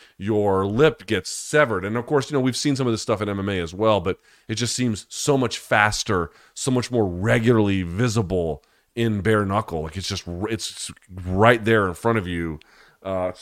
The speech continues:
I mean, these guys must look like Halloween characters in, in an E R every time they show up. Like, how the fuck did this guy get here?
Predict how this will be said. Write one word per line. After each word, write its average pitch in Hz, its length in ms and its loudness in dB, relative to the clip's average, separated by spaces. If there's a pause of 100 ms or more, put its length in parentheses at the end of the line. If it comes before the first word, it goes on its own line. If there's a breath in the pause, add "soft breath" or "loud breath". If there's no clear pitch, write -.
(140)
I 127 200 -4
mean, 120 260 -2
these 113 160 -4
guys 131 320 6
must 110 200 0
look 117 220 0
like 98 360 2 (560 soft breath)
Halloween 131 500 6
characters 95 560 0
in, 101 420 -2 (1200)
in 110 140 0
an 95 120 -4
E 123 200 0
R 110 300 6
every 90 180 -2
time 101 280 -4
they 92 100 -4
show 107 340 0
up. 131 180 -2
Like, 80 180 -4
how 135 160 -6
the 85 160 -2
fuck - 460 -4
did 107 140 -2
this 139 160 -4
guy 82 220 -2
get 76 200 -6
here? 76 220 -8